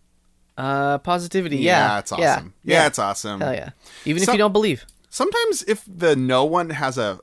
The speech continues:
Speaker 2: has a fun little tagline to it, as sometimes it does, then I'll go with that one. But
Speaker 1: Yeah.
Speaker 2: this time,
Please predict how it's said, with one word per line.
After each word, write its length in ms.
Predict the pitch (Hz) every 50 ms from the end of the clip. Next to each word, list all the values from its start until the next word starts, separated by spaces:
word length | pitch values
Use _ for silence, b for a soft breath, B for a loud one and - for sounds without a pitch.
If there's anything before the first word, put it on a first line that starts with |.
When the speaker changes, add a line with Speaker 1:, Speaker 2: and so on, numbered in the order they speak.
| -
Speaker 2:
has 200 | - - 131 117
a 60 | 110 -
fun 400 | - - - 127 117 117 123 120
little 220 | 117 110 104 98
tagline 680 | - - 113 101 101 104 107 117 117 117 113 117 117 120
to 200 | - 123 123 123
it, 120 | 131 123 -
as 180 | 120 113 110 -
sometimes 540 | - - 120 117 117 113 113 110 117 107 113
it 100 | 101 98
does, 360 | 107 101 101 104 117 139 -
then 140 | - 185 208
I'll 100 | 240 240
go 160 | 202 185 131
with 160 | 107 92 -
that 220 | - - - -
one. 280 | - 90 90 87 90 107 - - - - - - - - _ _ _ b b b b
But 120 | 185 190
Speaker 1:
Yeah. 80 | - 339
Speaker 2:
this 120 | 415 -
time, 460 | - - 349 262 247 240 226 220 185